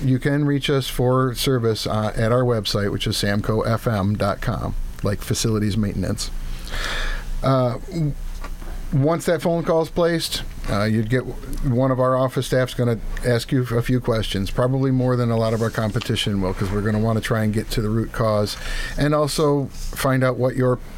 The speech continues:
your specific pitfalls are and what things we need to try and avoid or what's best for you time-wise, things like that. We're gonna ask a lot of questions. Uh, we're also gonna try and save you some steps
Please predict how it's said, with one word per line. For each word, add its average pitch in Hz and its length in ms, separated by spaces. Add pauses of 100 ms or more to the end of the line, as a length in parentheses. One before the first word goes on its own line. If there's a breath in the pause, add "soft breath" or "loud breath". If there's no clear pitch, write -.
(100)
your 147 300
specific 135 580
pitfalls 110 540
are 113 320
and 113 160
what 113 160
things 113 240
we 113 100
need 107 200
to 104 80
try 110 200
and 107 120
avoid 107 520
or 104 420 (440 loud breath)
what's 110 320
best 107 300
for 107 180
you 104 140
time-wise, 95 640
things 101 180
like 92 160
that. 90 140
We're 101 80
gonna 101 140
ask 98 160
a 95 40
lot 87 120
of 87 80
questions. - 480 (640 loud breath)
Uh, 117 280
we're 117 220
also 151 240
gonna 135 200
try 117 200
and 113 140
save 123 240
you 117 100
some 107 220
steps 95 420